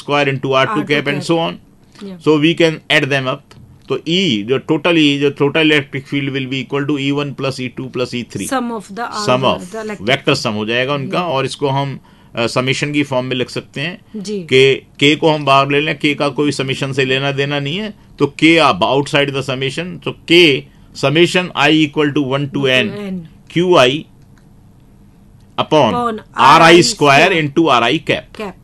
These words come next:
Speaker 1: तो यहाँ पर जो आर आई है वो डिस्टेंस है ith पार्टिकल का, ith चार्ज पार्टिकल का from the point P where the
Speaker 2: Yeah।
Speaker 1: field is to be found।
Speaker 2: Yeah।
Speaker 1: और आर आई is the,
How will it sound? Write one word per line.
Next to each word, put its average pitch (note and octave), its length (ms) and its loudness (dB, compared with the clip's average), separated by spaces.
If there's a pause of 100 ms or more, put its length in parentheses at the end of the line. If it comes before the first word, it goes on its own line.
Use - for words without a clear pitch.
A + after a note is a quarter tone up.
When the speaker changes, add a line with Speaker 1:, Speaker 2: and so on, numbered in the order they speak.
(380)
Speaker 1:
तो C#3+ 60 2
यहाँ C#3 300 4
पर E3+ 180 2
जो D3 320 0 (160)
आर B2+ 220 2
आई E3+ 200 6
है D#3 260 6
वो D#3 480 0 (460)
डिस्टेंस F#3+ 600 0
है C3 240 2 (240)
ith G#3 460 4 (1040)
पार्टिकल C#3+ 460 2
का, G#2 420 -4
ith D#3 200 4
चार्ज D3 400 0
पार्टिकल C3 540 -4
का F3+ 220 -2
from D3+ 300 -2 (680)
the C3+ 140 0
point C3 220 -2
P - 280 -4 (360)
where C#3+ 220 2
the E3 60 2
Speaker 2:
Yeah। E3 120 -4
Speaker 1:
field C#3+ 180 2
is B2 180 -4
to C3+ 80 -12
be F3+ 60 -8
found। F#3 260 -2
Speaker 2:
Yeah। - 360 -16 (640)
Speaker 1:
और C#3+ 240 0
आर D3 200 4
आई G#3 440 4
is D3+ 60 -4 (420)
the, C#3 300 4